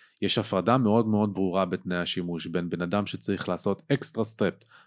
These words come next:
ולאשר תנאי שימוש, שהוא מודע לסיכונים של מסחר ממונף, שהוא מעמיד ערבות ולוקח הלוואה, ושיש לזה היבטים הרבה הרבה יותר מסוכנים מאשר סתם להחזיק את המטבעות.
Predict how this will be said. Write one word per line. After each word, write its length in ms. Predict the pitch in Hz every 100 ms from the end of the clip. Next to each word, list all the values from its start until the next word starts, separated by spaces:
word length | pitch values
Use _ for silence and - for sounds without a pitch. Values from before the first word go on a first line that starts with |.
| -
ולאשר 640 | 87 95 92 90 - 131 120
תנאי 240 | 113 110
שימוש, 420 | 107 101 95 85
שהוא 140 | 98 90
מודע 340 | 90 90 117
לסיכונים 540 | 123 - 107 110 107
של 140 | 98 92
מסחר 360 | 87 - 104
ממונף, 520 | 104 101 101 98 85 -
שהוא 200 | 95 90
מעמיד 400 | 90 95 117 113
ערבות 400 | 104 101 110 101
ולוקח 520 | 104 101 104 107 113
הלוואה, 420 | 104 98 101 104 101 - - _ -
ושיש 600 | 107 107 - 98 104 -
לזה 360 | 104 92 104 104
היבטים 560 | 110 95 101 131 127 120
הרבה 300 | 107 92 127
הרבה 180 | 123 110
יותר 200 | 107 107
מסוכנים 560 | 98 - - 101 95 92
מאשר 300 | 90 - 87
סתם 320 | - 101 95
להחזיק 360 | 92 87 87 -
את 60 |
המטבעות. 640 | 87 82 80 80 92 120